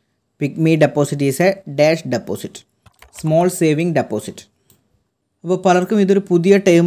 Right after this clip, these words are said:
ആയിരിക്കും. അപ്പോൾ എന്താണെന്നുള്ളത് നമുക്ക് നോക്കാം. Pygmy deposit is a monetary deposit scheme introduced by Syndicate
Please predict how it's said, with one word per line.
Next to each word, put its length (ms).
ആയിരിക്കും. 380
അപ്പോൾ 220
എന്താണെന്നുള്ളത് 580
നമുക്ക് 240
നോക്കാം. 240
Pygmy 400
deposit 400
is 180
a 40
monetary 540
deposit 440
scheme 260
introduced 440
by 60
Syndicate 440